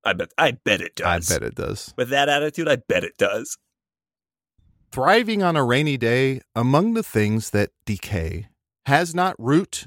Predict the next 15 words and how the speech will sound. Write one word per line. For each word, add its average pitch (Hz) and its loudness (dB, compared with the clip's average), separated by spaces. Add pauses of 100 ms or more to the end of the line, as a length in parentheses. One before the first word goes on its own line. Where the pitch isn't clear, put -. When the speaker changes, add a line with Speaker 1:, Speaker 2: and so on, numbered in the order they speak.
Speaker 2:
nor 135 2
leaf, 139 -4
nor 135 4
seed, 123 0 (180)
yet 147 2
it 110 -4
grows 170 -2 (240)
fast 165 -4
as 127 0
a 139 4
weed. 113 -4 (2250)
What, 147 0
Speaker 1:
Hmm. 90 -2
Speaker 2:
what 131 -2
dis? - -4